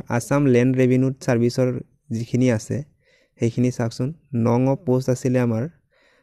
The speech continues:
আ, ফিফটি ছিক্সটা আছিলে। আ, লেণ্ড ৰেভিনিউত আছিলে আমাৰ, আ, ফিফটি ছিক্স পোষ্ট। তাতে অপেন কেটেগৰী টুৱেণ্টি এইট আছিলে,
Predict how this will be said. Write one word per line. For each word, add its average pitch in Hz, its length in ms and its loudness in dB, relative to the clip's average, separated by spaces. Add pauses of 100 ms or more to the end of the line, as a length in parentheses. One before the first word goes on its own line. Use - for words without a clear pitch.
(120)
আ, 107 240 -2
ফিফটি 120 320 -2
ছিক্সটা - 400 -4
আছিলে। 110 320 -2
আ, - 1080 -12 (140)
লেণ্ড 117 360 4
ৰেভিনিউত 113 360 2
আছিলে 113 340 0 (380)
আমাৰ, 107 320 -4 (420)
আ, 110 120 -6 (1800)
ফিফটি 127 240 2
ছিক্স - 260 -2
পোষ্ট। 143 300 -2
তাতে 120 260 4 (800)
অপেন 123 300 2 (280)
কেটেগৰী 120 380 4
টুৱেণ্টি 117 400 0
এইট 117 140 0
আছিলে, 113 320 -2